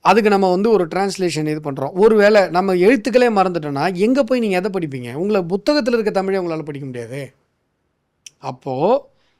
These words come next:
ஏதோ ஒரு இடத்துல எல்லாமே ஆவணப்படுத்தப்படும். அதை வந்து சொல் மூலமாகவோ, text to speech, speech to text, அது எல்லா ஆப்ஷனும் அது உள்ள இருக்கணும்.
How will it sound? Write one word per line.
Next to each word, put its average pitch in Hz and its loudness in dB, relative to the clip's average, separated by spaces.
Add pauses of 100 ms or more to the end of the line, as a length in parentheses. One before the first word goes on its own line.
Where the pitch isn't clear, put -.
ஏதோ 151 -2
ஒரு 214 2
இடத்துல 139 -8
எல்லாமே 147 -6
ஆவணப்படுத்தப்படும். 123 -12 (1600)
அதை 175 2
வந்து 208 -2
சொல் 233 2
மூலமாகவோ, 143 0
text 180 -4
to 175 -6
speech, 139 -10 (160)
speech 208 -8
to 160 -10
text, 139 -10
அது 147 -6
எல்லா 170 2
ஆப்ஷனும் 175 -6
அது 151 -4
உள்ள 139 -6
இருக்கணும். 120 -14